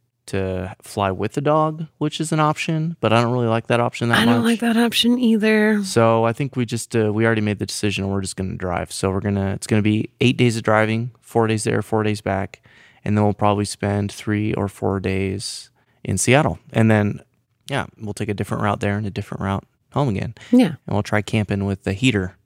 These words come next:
Speaker 1: heater in the back, since
Speaker 2: Oh,
Speaker 1: it'll be,
Speaker 2: yes.
Speaker 1: definitely be freezing.
Speaker 2: Let's definitely get a heater this time. And let's not lose the dog.
Speaker 1: Yeah, this is also last year when we did, 'cause, so we did this drive
Speaker 2: <laughs>
Speaker 1: last year too, but from San Francisco.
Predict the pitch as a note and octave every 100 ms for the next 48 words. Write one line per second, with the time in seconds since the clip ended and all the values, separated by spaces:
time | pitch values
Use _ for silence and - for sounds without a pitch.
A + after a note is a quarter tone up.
0 | _ - A2+ G#2+ F#2+ F2+ F#2 - - F#3
1 | G3 F#3+ F#3 F#3 F3 D#3+ A2 - G#2 G2
2 | - A2 G2 F#2 F#2+ E3 D3+ - C#3+ -
3 | C#3 C#3 C3+ B2+ C3 C3+ C3 B2+ - C3+
4 | D3 E3+ F#3 - F3 D#3 D3+ C#3+ - -
5 | - _ _ _ C#3 B2+ A#2+ - G#2+ -
6 | - G#2+ - - _ _ A#2 B2 B2+ A2+
7 | G2 G2 A2+ A2 B2+ B2+ B2+ A2+ B2 C#3
8 | - A#2+ A#2 A#2 F#3 F3 D#3+ B2+ - D3
9 | C3 D#3 C#3+ C#3+ D3+ C3+ B2+ D3+ D#3 C3
10 | A#2 G3+ D#3 B2 D3 _ _ _ C3 D3
11 | C3+ E3+ D3 C3+ F#3+ F#3 A#2+ G2+ B2